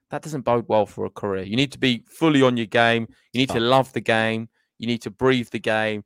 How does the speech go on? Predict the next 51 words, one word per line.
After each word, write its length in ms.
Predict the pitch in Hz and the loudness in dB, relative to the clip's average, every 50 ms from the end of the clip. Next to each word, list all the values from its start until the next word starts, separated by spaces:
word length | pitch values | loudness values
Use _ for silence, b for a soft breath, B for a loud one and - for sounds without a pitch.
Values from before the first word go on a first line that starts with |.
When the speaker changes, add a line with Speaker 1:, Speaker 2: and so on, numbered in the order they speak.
| _ _ | _ _
Speaker 1:
and 80 | - 110 | -8 -6
you 40 | 120 113 | -6 -6
need 40 | 107 104 | -8 -8
to 60 | - | -8
put 100 | 139 139 - | -8 -6 -2
everything 460 | - 127 123 110 120 113 - 113 110 | -2 -2 -2 -2 -4 -8 -6 -6 -6
into 260 | 110 110 110 - - | -4 -6 -6 -8 -8
it. 40 | 98 | -8
If 100 | 104 - | -6 -4
you 60 | 143 147 | -4 -4
wanna 140 | 147 143 127 | -2 -2 -2
be 100 | 131 127 | -2 -2
one 140 | 127 127 | -2 -2
of 60 | 120 113 | -2 -4
the 60 | 110 | -6
top 300 | - - 127 117 - - | -2 0 -2 -2 -2 -2
dogs, 320 | 120 117 117 117 - - | 0 0 0 0 -2 -8
if 80 | - - | -10 -6
you 60 | 127 | -6
wanna 120 | 135 143 | -4 -4
be 120 | 127 131 127 | -4 -4 -2
one 300 | 117 123 123 120 117 113 b b b | 0 0 0 0 -2 -6 b b b
winning 340 | b 135 131 127 120 120 113 _ - | b 0 0 0 -2 -4 -6 _ -2
Grand 280 | - 139 131 131 127 | 0 2 2 2 0
Slam 260 | - - 123 123 117 117 | -4 -6 -6 -4 -4 -2
after 240 | 117 110 - - | -4 -4 -6 -10
Grand 340 | 107 - 120 117 117 113 110 | -8 -6 -4 -4 -4 -4 -8
Slam 360 | - - 110 110 110 104 104 _ b b b b b | -10 -8 -6 -4 -4 -6 -8 _ b b b b b
and 140 | - 110 113 | -8 -6 -4
have 180 | 131 135 123 | -4 -6 -4
the 80 | - 123 | -4 -4
motivation 800 | 120 127 135 131 123 - 127 117 123 139 143 135 - - 123 107 | 0 2 0 0 0 -2 -4 0 0 0 0 0 -4 -8 -10 -10
to 80 | - | -10
keep 260 | - - 135 120 104 | -8 -8 -8 -8 -4
going, 240 | - 127 127 123 110 101 | -2 0 0 0 0 -2
because 180 | - - 107 | -6 -14 -16
it's 120 | 101 - _ | -16 -16 _
tough. 460 | - - 170 156 123 95 _ _ _ _ _ _ _ _ _ _ _ _ _ _ | -4 0 0 2 2 0 _ _ _ _ _ _ _ _ _ _ _ _ _ _
It's 160 | - 135 - - | -16 -16 -16 -10
tough 260 | - - 156 147 - | -2 -2 -2 -2 -2
to 100 | - 139 | -6 -4
win. 360 | 131 143 147 135 120 104 98 _ _ _ _ | -2 0 0 0 -2 -4 -8 _ _ _ _
You 80 | - 110 | -14 -6
gotta 180 | 107 143 131 135 | -2 0 0 0
remember, 420 | 127 131 135 135 131 117 117 117 - b b b b b b | 0 0 -2 -2 -2 -2 -2 -2 -4 b b b b b b
and 120 | - 117 113 | -8 -8 -8
especially 340 | - - 147 147 - 147 | -6 -6 -6 -4 -4 -4
when 140 | 143 147 147 | -2 -2 -2
you 80 | 135 123 | -4 -4
keep 280 | 123 165 185 180 - | -4 -4 -4 -4 -4
winning, 400 | - 120 113 110 110 117 127 135 | -6 -6 -4 -4 -4 -4 -6 -8